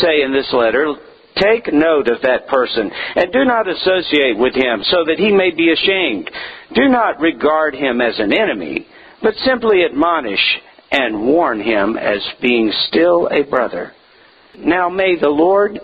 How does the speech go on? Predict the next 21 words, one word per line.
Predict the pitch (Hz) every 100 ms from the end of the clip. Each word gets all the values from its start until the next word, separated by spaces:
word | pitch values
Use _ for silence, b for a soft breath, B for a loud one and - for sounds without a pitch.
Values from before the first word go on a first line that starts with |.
| -
of | 151 -
peace | - 120 113 - - -
himself | 143 123 117 110 101 92 - -
grant | 139 135 113 -
you | 104 101
his | - 226 226 -
peace, | - 82 - - - B B B B B
the | -
peace | - 165 156 135
of |
his | 131 - -
kingdom, | 143 123 101 - - -
at | 131
all | 139 156 160
times | - 175 143 101 - - - - - _ _ b -
and | - 135
in | 139
all | 139 156 160 156
ways, | 151 117 - - - - - b b b -
under | 147 143 143
all | 151 170